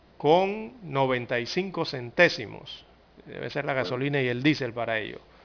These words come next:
Speaker 1: Pero para el resto de la población, entonces, no habrá esa garantía. Eh, todos los particulares, don Juan de Dios, entiendo de esta nota periodística, todos los particulares debemos entonces pagar el combustible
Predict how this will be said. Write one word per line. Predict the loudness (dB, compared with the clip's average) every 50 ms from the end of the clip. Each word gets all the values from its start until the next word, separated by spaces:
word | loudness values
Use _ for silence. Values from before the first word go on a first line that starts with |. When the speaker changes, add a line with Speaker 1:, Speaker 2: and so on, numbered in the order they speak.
| -20 -20 -20 -20 -20 -20 -20 -20 -20 _ 4 8
Speaker 1:
Pero | 10 10 12 10 10
para | 10 10 10 10
el | 10
resto | 8 6 6 6 6
de | 6 6
la | 6 2
población, | 2 0 -2 -2 -2 -2 -2 0 0
entonces, | -2 -2 -4 -6 -4 -2 -2 -2 -2 -2 -2
no | 2 6 8 8
habrá | 8 8 6
esa | 4 4 0
garantía. | -2 -2 -4 -6 -6 -6 -6 -6 -4 -6 -6 -10 -14 -20 -20 -20 _ _ _ _ _ _ _ _ _ _ -8 -4
Eh, | -2 0 0 0 0 -2 -2 -2 -4 -6 -2 8
todos | 10 12 12 12 12 8
los | 8 6
particulares, | 4 2 2 2 0 2 4 10 12 12 12 12 10 8
don | 4 4 4
Juan | 4 4 6
de | 6 6
Dios, | 6 6 6 6 4 2 -2 -8 -14 -18 -20 -20 -20 _ _ _ _ _ _ _ -10
entiendo | -10 -8 -4 -4 -4 -2 0 2 2
de | 2
esta | 2 2 0
nota | 2 0 2 2 2 2
periodística, | 2 2 2 2 2 2 0 -2 -6 -4 -2 0 -2 -2 -2 -10 -20 -20 -20 -20 -20 -20 -12 4
todos | 8 10 10 10
los | 10 8 6
particulares | 2 0 0 -2 -2 -2 2 4 6 6 6 4 4
debemos | 2 0 0 0 0 0 -2 -4
entonces | -4 -4 -6 -4 -4 -4 -6
pagar | -4 0 2 2 4 6 6 6 6
el | 4 2 2
combustible | -2 -4 -4 -4 -8 -4 0 0 2 2 2 2 2 0 0 -4